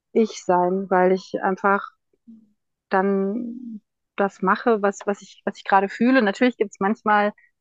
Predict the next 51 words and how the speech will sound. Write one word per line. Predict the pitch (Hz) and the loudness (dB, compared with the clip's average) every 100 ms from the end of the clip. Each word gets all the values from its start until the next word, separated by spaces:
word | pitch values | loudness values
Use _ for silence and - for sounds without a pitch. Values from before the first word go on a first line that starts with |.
| _ _ _ - | _ _ _ 0
äh, | 208 202 | 2 4
Situationen, | 208 208 202 - - 202 240 233 226 226 220 - | 2 2 0 0 2 4 6 4 2 0 -2 -4
wenn | 196 202 | -4 -4
ich | - | -2
irgendwie | 208 196 202 | -2 -2 -2
im | 196 | 2
Außen | - 202 247 226 214 196 | 4 6 4 2 0 2
auch | 196 | 0
irgendwie | 208 202 202 | 0 0 2
was, | 185 190 - _ - | 0 -2 -10 _ -8
was | 208 - | -6 -2
habe | 196 202 208 208 | 2 4 4 2
oder | 208 | 2
so, | 202 | 4
oder | 202 196 | 4 2
wenn's | 190 - | 0 -4
Konflikte | - 196 - 220 - 202 | -6 -2 -2 0 0 0
gibt, | 214 214 196 | 0 0 2
wo | |
ich | 202 - _ _ _ - | 0 -2 _ _ _ 0
nicht | 208 - - | 0 0 2
ganz | 185 240 - | 4 4 2
bei | 196 202 | 4 4
mir | 233 226 | 4 4
bin, | 220 226 | 4 4
wo | 208 | 2
ich | 196 | 2
dann | 196 | 0
schon | - 214 | 2 2
hinterher | 226 220 214 | 2 4 2
merke, | 196 190 208 202 | 4 2 2 0
okay, | - 208 | 0 -2
ich | - | 0
bin | 202 | 0
in | 202 190 | 0 -4
bestimmte | - 196 196 | -6 -2 -2
Mechanismen | 190 202 196 220 - 226 214 | -2 0 0 0 0 0 0
gefallen. | 214 - 208 214 220 | 0 4 6 6 4
Also | 185 190 | 0 -2
wenn | 190 | -2
das | 196 | -4
irgendwie | - 202 196 202 | -4 -4 -2 -2
Sachen | 185 190 208 | -2 0 -2
sind, | 202 190 | -2 -2
die | 190 | -4
mich | 196 208 | -4 -4
emotional | 202 190 196 196 190 190 | -6 -4 -4 0 0 0
sehr | 196 | 0
herausfordern | 190 185 202 - 208 208 190 | 2 2 0 2 4 4 0
und | 190 | -2
so, | 196 | -2